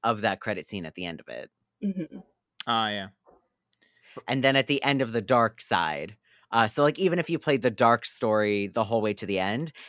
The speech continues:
Speaker 1: it would then show you the thing for, like, the, the final chapter, which, like, if you did, if you decided, "No, I like Shadow, I wanna play the dark side first," then you'd be like, "Oh, so do I not have to do the, the heroes?" But you still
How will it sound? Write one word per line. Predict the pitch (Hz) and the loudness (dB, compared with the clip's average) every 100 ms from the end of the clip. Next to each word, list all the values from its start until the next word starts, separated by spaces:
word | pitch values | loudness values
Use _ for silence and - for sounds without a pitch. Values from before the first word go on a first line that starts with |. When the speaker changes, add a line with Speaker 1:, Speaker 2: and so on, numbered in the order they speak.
| - | 2
Speaker 1:
it | 139 | 4
would | 131 | 6
then | 131 127 | 6 4
show | - 120 | 2 2
you | 113 117 | 2 0
the | 107 | -2
thing | - 107 104 | -2 -2 -2
for, | - 110 | -4 -2
like, | 101 95 | -2 -4
the, | 107 98 90 95 | -4 -2 -2 -4
the | 101 | -6
final | 101 95 104 | -4 -4 -2
chapter, | 123 110 - 139 143 - _ _ _ _ - | -2 -2 0 0 0 -6 _ _ _ _ -6
which, | 131 135 | 0 2
like, | 120 | 0
if | 120 | 0
you | 117 | 2
did, | 131 120 113 | 6 6 6
if | 117 | -2
you | 120 | -4
decided, | 113 120 104 101 | 0 2 2 0
"No, | 156 104 - - _ | 0 0 -2 -20 _
I | 147 160 151 | 4 6 6
like | 135 120 | 2 0
Shadow, | - 139 110 87 - | 2 2 2 -2 2
I | 139 | 4
wanna | 135 123 117 | 4 0 -2
play | - 120 | -4 -6
the | 101 | -2
dark | 120 110 - | -2 -2 -2
side | 95 87 | -6 -4
first," | 160 113 85 - - _ _ _ - | 0 0 -2 -8 -14 _ _ _ -4
then | 127 123 | -2 0
you'd | 107 | -2
be | 117 | -2
like, | 104 101 | -2 0
"Oh, | 156 117 | 0 0
so | 107 104 | -2 -6
do | 104 | -4
I | 98 | -2
not | 85 107 | -4 -4
have | 107 | -6
to | 123 | -6
do | 135 127 | -6 0
the, | 135 135 151 _ | 2 2 0 _
the | 123 139 | -4 -4
heroes?" | 147 147 147 151 - _ - | -4 -6 -6 -8 -14 _ -16
But | - | -14
you | - | -14
still | - | -14